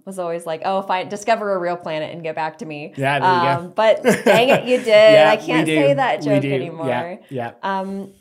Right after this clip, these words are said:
Speaker 1: and in your expertise, I would be remiss
Speaker 2: Mm-hmm.
Speaker 1: not to ask, is Pluto a planet?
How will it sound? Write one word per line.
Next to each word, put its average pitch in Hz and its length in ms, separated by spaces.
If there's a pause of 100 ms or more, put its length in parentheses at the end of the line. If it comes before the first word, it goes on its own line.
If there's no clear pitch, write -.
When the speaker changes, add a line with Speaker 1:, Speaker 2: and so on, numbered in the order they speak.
Speaker 1:
and 202 400
in 202 360
your 226 500
expertise, 180 920
I 165 100
would 165 180
be 170 160
remiss 160 580 (100)
Speaker 2:
Mm-hmm. 127 120
Speaker 1:
not 127 220
to - 140
ask, - 400 (720)
is 190 140
Pluto 180 240
a - 40
planet? - 320